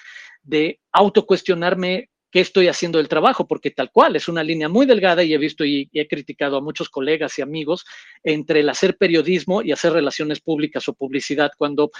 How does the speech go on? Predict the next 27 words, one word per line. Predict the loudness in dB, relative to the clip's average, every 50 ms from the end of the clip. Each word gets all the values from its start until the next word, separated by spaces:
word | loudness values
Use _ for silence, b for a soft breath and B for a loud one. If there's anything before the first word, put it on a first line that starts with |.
| b b b -2
tienes | -2 -2 -2 -2 -6
acceso | -6 -4 -4 -6 -2 -2 -4 -4 -2 -2
a | -4
entrevistas, | -2 -2 0 0 0 2 0 -4 -2 0 -2 -2 -2 -2
pero | -4 -4 -4
quien | -4 -6 -6
decidió | -6 -6 -6 -6 -4 -2 -2 -2
quién | -2 -4 -2
tiene | -2 -2 -2 -2
acceso | -4 -2 -2 0 0
a | 0
la | 0
entrevista | 0 -2 0 0 0 0 0 0
es | 0 0
literalmente | -2 -4 -2 0 0 0 0 -2 -4 -4
el | -6 -6
estudio, | -6 0 2 2 4 4 2
no | 0 -2
tú | -6 -8 -4
que | -4 -2
lo | 0 0
hayas | 0 0 -2 -2
buscado | -4 -10 -6 -2 -2 0 0
y | 0
lo | -2
hayas | -2 -4 -4 -8
conseguido. | -8 -10 -4 -2 0 2 2 2 2